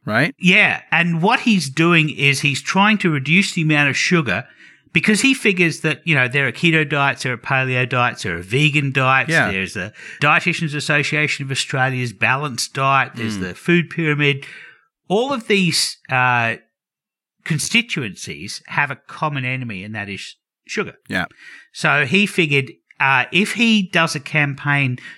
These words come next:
Speaker 2: to reduce the amount of sugar in the school lunches of kids in Australia
Speaker 1: Yeah.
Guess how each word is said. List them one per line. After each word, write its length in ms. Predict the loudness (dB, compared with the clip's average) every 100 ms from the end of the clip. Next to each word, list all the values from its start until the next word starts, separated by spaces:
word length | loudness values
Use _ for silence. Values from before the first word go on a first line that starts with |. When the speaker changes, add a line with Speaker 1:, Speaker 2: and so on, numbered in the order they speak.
| -10
Speaker 2:
to 160 | -4 -4
reduce 420 | -2 0 0 2
the 60 |
amount 280 | 0 2 2
of 60 | 0
sugar 360 | 0 -2 -2 -4
in 400 | -4 -4 -4 -8 _
the 180 | -10 -8
school 440 | -6 -6 0 2 4
lunches 500 | 2 0 -4 -6 -8
of 160 | -8
kids 300 | -6 -6 -4
in 100 | -6
Australia 600 | -6 -6 -4 -2 0 0 -2
Speaker 1:
Yeah. 180 | -2